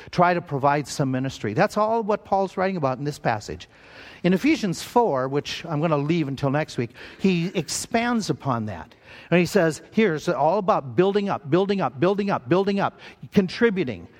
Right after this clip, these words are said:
Not just showing up, but making contribution to help the ministry to reach out. We're gonna be, we're gonna have a challenge. In a matter of just a few weeks, you're gonna be asked, "Can you make help and contribute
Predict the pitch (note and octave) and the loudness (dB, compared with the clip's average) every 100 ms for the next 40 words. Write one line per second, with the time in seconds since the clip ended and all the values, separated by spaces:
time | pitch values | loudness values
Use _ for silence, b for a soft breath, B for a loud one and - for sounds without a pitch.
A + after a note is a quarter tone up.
0 | B D#3 A3 - C#4 - - C#4+ C#4+ A#3+ | B 2 2 2 -4 -2 0 2 2 2
1 | D3+ C#3+ - - F#3+ G3 F#3 G#3 A#3+ B3+ | 0 -2 -4 0 0 2 2 2 0 0
2 | B3+ B3+ A#3+ - G3 G3 - F3+ G3+ A#3+ | 0 -2 -4 -4 -2 -2 -4 -4 0 0
3 | A3 - C#3 D3+ B B - F#3 D3 F#3 | 0 -4 -4 -6 B B -2 -2 2 0
4 | G#3+ - - F#3 F#3+ G#3+ G#3+ - - C#3 | 0 -2 -2 0 2 0 0 -4 -4 -4
5 | - - D3+ E3 G3+ - - E3+ B2 F2+ | -4 -6 -4 -2 -2 -4 -2 0 -2 -6
6 | - - b b b b b - F3 F3+ | -16 -20 b b b b b 0 2 2
7 | E3+ D3+ D3 E3 F3 E3 E3+ E3+ - F#3 | 0 -2 -2 0 0 0 0 0 -4 -4
8 | A#3+ - - _ B B B B - F3+ | -6 -10 -16 _ B B B B 0 2
9 | F#3 F#3+ G3+ E3 - G3 G#3 F#3 A3+ A#3+ | 4 4 2 -2 -6 -4 -2 0 0 -2
10 | F3 E3+ E3+ F#3 G#3 D3+ - D#3+ C#3+ C3+ | -4 -2 0 0 -2 -4 -6 -4 -2 -2
11 | D3+ - D#3 D3 - C3 - C3 - G#3 | -4 -4 -2 -2 -4 -10 -8 -6 -4 -2
12 | A#2+ B2 | -4 -6